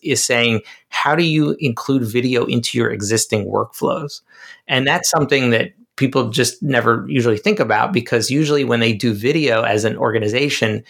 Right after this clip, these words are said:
it's a video project. You know, and a video project means we hire these people to do this video project. We reach out to specific people to get them on video. When we talk about workflows,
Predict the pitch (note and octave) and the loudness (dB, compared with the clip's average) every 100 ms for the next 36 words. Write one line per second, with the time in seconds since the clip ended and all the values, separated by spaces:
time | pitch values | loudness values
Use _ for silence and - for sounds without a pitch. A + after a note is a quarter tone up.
0 | - - G#2+ A2 C3 C3+ A#2 G2 - - | -6 -4 -2 -2 0 0 0 -2 -6 -4
1 | A#2 B2 A2 A2 G#2+ - - - - C3+ | -2 0 0 -2 -4 -10 -14 -14 -8 -2
2 | A#2+ A2 A#2 C3+ A#2+ - B2 C3 B2 - | 0 0 0 -2 -2 -2 -2 0 0 0
3 | A#2+ A#2 G#2 A2 - A#2 A#2+ A#2 A2+ G#2 | 0 0 2 0 0 0 2 2 0 -2
4 | - B2+ A2 A2 A2 A2 A2 G#2 - G#2+ | -4 -4 0 0 0 0 0 0 0 0
5 | G#2 - - D#3 D#3+ D3+ B2+ A#2+ A2+ A2+ | 0 -2 -2 0 2 0 2 -2 0 -2
6 | - A2 A2 A2 - - A2+ G#2+ - A2 | 0 -2 -2 -6 -6 -4 -2 -2 -4 -6
7 | G#2 F#2+ G2 G2+ F#2+ F#2+ C#3 D3 C#3+ C3+ | -4 -4 -4 -4 -8 -4 -4 0 0 -2
8 | - - - - - _ C3+ C#3 G3 - | -6 -20 -20 -20 -20 _ 0 2 2 0
9 | E3 D#3 B2 A#2 D#3 E3 C4+ C4+ C3+ A#2 | 0 0 2 0 0 0 0 0 0 4
10 | A2+ | 2